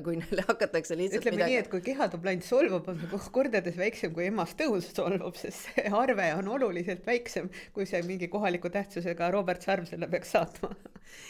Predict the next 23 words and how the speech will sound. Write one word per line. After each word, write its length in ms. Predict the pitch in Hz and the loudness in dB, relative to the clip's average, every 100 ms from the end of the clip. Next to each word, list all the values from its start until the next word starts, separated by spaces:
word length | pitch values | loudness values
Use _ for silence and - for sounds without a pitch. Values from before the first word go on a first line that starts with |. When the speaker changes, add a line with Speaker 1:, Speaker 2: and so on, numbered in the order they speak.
| 240 | -6
Speaker 1:
Igal 320 | 196 226 240 | 0 2 4
juhul 160 | 208 196 | 2 0
siis 240 | 196 180 - | -2 -6 -4
selle 160 | 180 170 | -4 -2
vaesekeste 680 | 214 247 190 - 160 - 156 156 156 147 143 - | 0 -2 -4 -4 -4 -2 0 0 0 -2 -6 -8
siis 320 | - 170 - | -6 -6 -4
intiimkoordinaatoriks 1400 | 180 190 240 240 180 170 160 170 226 220 165 135 143 - | -6 -4 -4 -4 0 0 0 -2 -2 -2 -4 -6 -6 -6
või 140 | 143 | -4
selliseks 420 | 165 151 139 - 147 | -4 -4 -6 -6 -6
nagu 380 | 139 147 147 147 - - - - | -6 -4 -6 -8 -14 -20 -10 -2
kohustuslikuks, 1120 | 214 226 - 170 160 160 147 143 143 - - 151 | 0 0 -4 -8 -4 -6 -4 -6 -6 -10 -6 -4
ähm, 300 | 147 147 143 _ _ - | -4 -8 -12 _ _ 0
konsultandiks 800 | 220 285 202 - 175 165 139 - | 2 4 0 -2 -2 -2 -4 -4
seksitseenide 760 | 202 208 151 - 202 202 139 151 | -4 -4 -8 -2 0 0 0 0
osas 280 | 262 208 165 | 0 -2 -2
oli 140 | 151 | -2
kolmekümne 420 | 220 220 156 151 | -2 0 -2 -4
kolme 260 | 151 233 185 | -2 0 0
aastane 380 | 180 - 151 147 | 0 -2 -4 -2
Ellie 160 | 202 185 | 0 0
McAlpin, 760 | 151 151 - 262 294 214 185 185 - - - - | -4 -2 2 2 2 -2 -2 -4 -12 -20 -20 -8
kes, 220 | - 190 190 - 180 | -2 -2 -2 -2 0
äh, 460 | 165 156 151 147 | 2 2 2 0